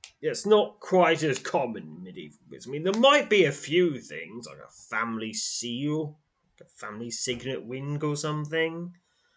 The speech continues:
But, uh, it's not, it's a lot, lot more difficult in the medieval period to be able to just tell who someone is if you just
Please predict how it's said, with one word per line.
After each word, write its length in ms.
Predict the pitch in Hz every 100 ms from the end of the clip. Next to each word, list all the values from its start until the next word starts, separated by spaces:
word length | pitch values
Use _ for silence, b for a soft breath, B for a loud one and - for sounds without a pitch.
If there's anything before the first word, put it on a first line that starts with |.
| _ _ _ _ _ _ _ _ _ _ _ _ _ _ _ _ _ _ _ _ 139
But, 420 | 127 160 131 - _ _ _ _
uh, 100 | 170 147
it's 540 | 190 175 160 156 147 151
not, 260 | 147 135
it's 180 | 147 151
a 80 | 185
lot, 260 | 180 -
lot 220 | 175 170 160
more 320 | 147 143 107
difficult 600 | 131 113 110 - 92 78
in 40 |
the 80 | 82
medieval 560 | 98 98 101 101 95 92
period 580 | 101 95 92 95 92
to 140 | - 98
be 140 | 95
able 160 | 101 95
to 120 | - 98
just 440 | 95 - - - _ _ _ _ -
tell 320 | 147 143 135
who 240 | 117 123 113
someone 540 | - 127 123 120 113
is 500 | 113 95 92 - - _ _ _ _ _ _ _ -
if 160 | 120
you 120 | 117 117
just 380 | 110 98 -